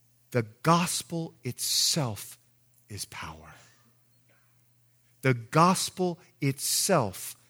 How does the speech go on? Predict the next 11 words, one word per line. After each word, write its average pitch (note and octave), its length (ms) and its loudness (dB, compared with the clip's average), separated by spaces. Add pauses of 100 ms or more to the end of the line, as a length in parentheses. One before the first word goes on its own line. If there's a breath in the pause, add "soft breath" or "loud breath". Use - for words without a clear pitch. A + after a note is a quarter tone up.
(160)
changes A2+ 680 -2
lives. F2+ 680 -10 (1040 soft breath)
And C#3+ 140 -2
Paul A3+ 220 8
says, F#3 240 8
"I G3+ 160 12
didn't D4+ 240 8
come C4 440 12 (640 soft breath)
with F#3+ 180 10
any C4 240 12
display G#3 840 8